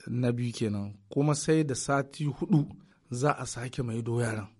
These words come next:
A sake ta same su yanzu kuma ba a mai ta wannan tadi.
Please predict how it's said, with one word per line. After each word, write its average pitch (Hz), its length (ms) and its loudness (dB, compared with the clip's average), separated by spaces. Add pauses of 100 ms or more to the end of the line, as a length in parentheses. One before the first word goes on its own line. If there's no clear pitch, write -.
(120)
A 131 80 2
sake 190 340 8
ta - 80 -6
same 156 280 6
su 160 240 4
yanzu 143 240 6
kuma 185 240 6
ba 196 120 10 (100)
a 156 80 6
mai 143 140 4
ta 147 120 2
wannan 127 300 4
tadi. 107 280 0